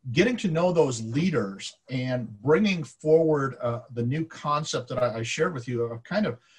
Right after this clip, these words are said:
you know, adding value to their organization, being a part of what drives them to success was challenging. You get all sorts of personalities that you get to deal with, uh, all types of different management styles.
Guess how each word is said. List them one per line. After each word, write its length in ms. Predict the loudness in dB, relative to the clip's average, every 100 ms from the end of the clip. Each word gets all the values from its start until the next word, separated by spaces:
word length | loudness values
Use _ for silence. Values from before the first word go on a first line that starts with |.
| _ -12
you 80 | -10
know, 100 | -10 _ _ _ _ _ -2
adding 400 | 4 4 4 0
value 400 | 0 2 2 0
to 100 | -4
their 140 | -4
organization, 720 | -2 -2 -4 -4 -4 -6 -6
being 320 | -6 -4 -2
a 80 | -4
part 520 | -6 -10 0 0 0 0
of 420 | 2 4 2 -2 -10 _ _ _ -6
what 160 | -4
drives 480 | 0 2 4 2 0
them 240 | -2 -2
to 120 | -4 -6
success 840 | -6 -6 -2 2 2 0 -8 -14 _ _ _ _ -6
was 260 | -2 0
challenging. 480 | 2 2 2 0 -4 -14 _ -6
You 160 | -4
get 160 | 2 4
all 140 | 4
sorts 300 | 4 -2 -4
of 100 | -6
personalities 600 | -6 -6 -4 -4 -4 -6
that 100 | -6
you 80 | -6
get 120 | -6
to 60 | -6
deal 220 | -6 -6
with, 180 | -6 -8 -12 _ _ _ -6
uh, 360 | -2 0 0 -4 _
all 160 | 2 2
types 320 | 2 0 0
of 80 | -4
different 240 | -4 -2
management 380 | -2 -2 -4 -8
styles. 400 | -10 -12 -14 -20